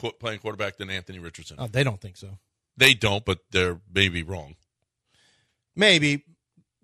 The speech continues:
Speaker 2: Well, Richardson would have had a whole year to learn the position. And Richardson is a dynamic player from a running standpoint, too.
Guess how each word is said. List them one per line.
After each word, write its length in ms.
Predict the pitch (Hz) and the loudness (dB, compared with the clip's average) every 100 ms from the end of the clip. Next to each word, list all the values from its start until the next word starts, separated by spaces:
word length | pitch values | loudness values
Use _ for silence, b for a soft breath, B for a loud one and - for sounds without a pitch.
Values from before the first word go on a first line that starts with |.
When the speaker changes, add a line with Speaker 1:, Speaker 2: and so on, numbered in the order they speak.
| _ 208 | _ 0
Speaker 2:
Well, 200 | 190 165 | 2 4
Richardson 460 | 185 - 151 156 | 2 0 -4 0
would 100 | 139 | 2
have 100 | 127 | 2
had 140 | 131 123 | 2 0
a 20 | |
whole 260 | 120 127 | 0 0
year 220 | 120 123 123 | -2 -4 -2
to 80 | |
learn 300 | 117 120 123 | -4 -2 -4
the 80 | 120 | -4
position. 480 | - 120 123 120 131 | -2 -2 0 -4 -4
And 80 | 143 | -4
Richardson 340 | 233 - 185 | -4 -4 -2
is 140 | 151 123 | -2 -2
a 80 | |
dynamic 720 | 107 120 117 120 123 117 107 - | -6 -6 -6 -4 -4 -4 -8 -4
player 360 | 127 120 104 | -2 0 -2
from 220 | 101 120 | -8 -8
a 60 | 110 | -8
running 300 | 107 127 117 | -4 -4 -4
standpoint, 580 | - 117 113 - 110 104 | -8 -8 -8 -4 -6 -4
too. 280 | 147 135 | 0 0